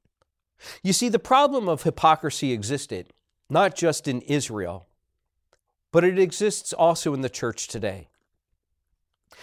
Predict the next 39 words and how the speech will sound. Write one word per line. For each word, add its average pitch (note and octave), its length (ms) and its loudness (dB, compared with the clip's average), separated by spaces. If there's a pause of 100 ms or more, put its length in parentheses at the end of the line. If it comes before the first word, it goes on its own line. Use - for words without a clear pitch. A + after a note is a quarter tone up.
(160)
And D#3+ 120 4
by C#4 160 8
hypocrisy, G3 960 4 (460)
I F#3 100 6
don't A3+ 220 4
mean E3+ 380 -2
this C#3+ 180 -2
idea C#3 500 0
that B2+ 160 -2
you C3 120 -4
struggle D#3 520 2
with B2+ 200 -2
a A#2+ 40 -4
sin. D#3+ 600 0 (640)
That's D#3+ 200 -2
the F#3 80 -2
way E3 200 2
that C#3+ 200 -4
the D3 80 -2
world C#3 380 0
looks B2+ 240 -6
at B2 160 2
it. C#3 100 0
"Oh, E3+ 320 6
you've C3 240 -2
sinned D3+ 460 2
and A#2+ 160 -2
you C3+ 140 -4
claim E3+ 460 -2
to - 80 -8
be D3 180 -2
a B2 40 0
Christian, F3 480 -4
you're D#3+ 200 0
a D3+ 40 2
hypocrite." C3 840 -6 (1800)
I'm A3+ 100 -2
talking C#4+ 320 4
about E3 640 4